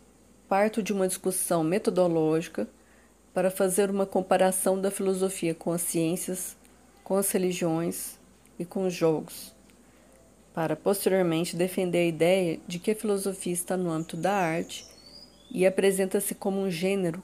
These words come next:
que denomino literatura do possível. As palavras-chave são filosofia, ciência, religião, jogo de capoeira e arte.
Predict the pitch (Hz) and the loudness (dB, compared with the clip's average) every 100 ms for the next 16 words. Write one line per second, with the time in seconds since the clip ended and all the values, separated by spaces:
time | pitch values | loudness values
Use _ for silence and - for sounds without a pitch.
0 | - - 233 185 185 180 165 170 185 190 | -14 -2 -2 2 2 2 0 0 -2 -2
1 | 196 - - - 185 254 254 185 175 175 | -6 -10 -14 -4 0 2 2 2 2 0
2 | - 208 190 170 180 185 - - - 202 | -2 0 0 -4 -6 -6 -6 -8 -8 -14
3 | - - - - 185 - 185 180 185 185 | -20 -20 -16 -4 -2 4 4 6 4 2
4 | 185 175 175 180 214 - - - - 160 | 0 2 4 2 -2 -8 -8 -4 0 0
5 | - - - - - - - - - - | 0 -8 -20 -20 -20 -20 -20 -20 -20 -20
6 | - 214 185 175 170 160 - 170 170 247 | -4 2 4 2 0 -4 -4 -2 -2 -2
7 | - - - - - - - - - - | -8 -20 -20 -20 -20 -20 -20 -10 -4 2
8 | 240 190 170 180 - 175 175 - - - | 4 6 4 0 -2 -2 -4 -10 -20 -20
9 | - - - - - - 196 220 220 190 | -20 -20 -20 -20 -20 -10 2 4 4 2
10 | 185 170 160 190 - - _ _ _ - | 0 0 0 -4 -8 -20 _ _ _ -20
11 | - - - 190 160 202 208 208 - 185 | -20 -20 -16 -8 0 2 2 0 -2 -2
12 | - 180 160 160 165 180 - - - - | 2 2 2 2 -4 -8 -20 -20 -20 -20
13 | - - - - 185 147 - - - - | -20 -20 -10 -2 2 2 0 -6 -8 -8